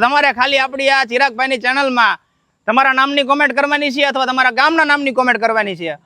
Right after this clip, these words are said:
એટલે અમે એને ઘર બાંધી દઈશું. જો તો મિત્રો, આ ઘર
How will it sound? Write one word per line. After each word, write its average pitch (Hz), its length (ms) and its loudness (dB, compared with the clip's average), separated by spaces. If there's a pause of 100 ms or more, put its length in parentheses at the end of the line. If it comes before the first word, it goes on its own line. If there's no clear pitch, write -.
(140)
એટલે 262 160 -2
અમે 277 140 -2
એને 294 180 0 (300)
ઘર 269 160 2
બાંધી 262 400 0
દઈશું. 180 240 -2
જો 196 160 2 (480)
તો 220 60 2
મિત્રો, 277 260 2
આ 233 240 4
ઘર 254 180 0